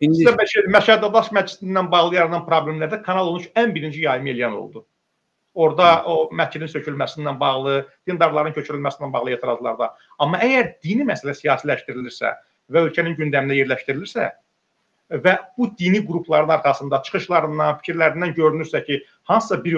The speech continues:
Speaker 2: ölkənin siyasi maraqlarının təmsilçiləri dayanırlarsa, hə, onda biz ona qarşıyıq bir mənalı.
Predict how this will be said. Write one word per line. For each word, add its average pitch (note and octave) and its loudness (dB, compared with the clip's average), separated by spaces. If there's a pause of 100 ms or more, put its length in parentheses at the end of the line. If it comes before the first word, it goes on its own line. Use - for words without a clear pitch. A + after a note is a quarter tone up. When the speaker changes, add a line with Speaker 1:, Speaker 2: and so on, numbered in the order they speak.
Speaker 2:
ölkənin D#3+ -2
siyasi E3 0
maraqlarının D3 2 (420)
təmsilçiləri D3 0
dayanırlarsa, C#3+ -2 (260)
hə, C#3 4
onda D#3 0
biz D3+ -4
ona F3+ -2
qarşıyıq C#3 0
bir C3 -2
mənalı. G#2 -6